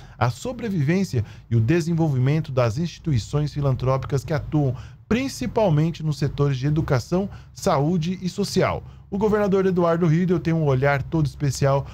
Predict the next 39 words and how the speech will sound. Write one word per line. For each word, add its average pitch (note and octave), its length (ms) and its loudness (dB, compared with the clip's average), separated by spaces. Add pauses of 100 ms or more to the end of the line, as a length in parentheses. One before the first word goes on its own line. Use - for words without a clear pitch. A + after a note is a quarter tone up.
(140)
para B2+ 160 2
as B2 100 0
entidades B2+ 500 -2
do C3 120 -12
terceiro C#3+ 460 -2
setor, D#3+ 480 0 (280)
tem C3 180 2
atendido D3 520 2
à D3+ 40 2
medida C#3 320 2
do C#3+ 120 -2
possível E3+ 540 2
as C3+ 80 0
demandas D#3 560 0 (280)
apresentadas. C3+ 920 0 (280)
Muito A3 240 -2
obrigado, F3 420 2
governador, E3 420 2
por D#3 200 0
este D3+ 180 0
olhar C3+ 300 2
maravilhoso E3 680 2 (280)
e C3 80 4
muito D3+ 260 2
obrigado C#3 360 2
a B2+ 40 0
todos C3+ 200 -2
os B2 40 -6
deputados, C#3+ 540 0
porque C3 280 -6
sem D3+ 180 -2
vocês C#3 460 -4 (240)
as A#2+ 220 2
nossas B2+ 340 -2
entidades A#2+ 540 0
estariam A#2 540 0
com B2+ 180 0
muita B2+ 360 2
dificuldade, B2 800 -2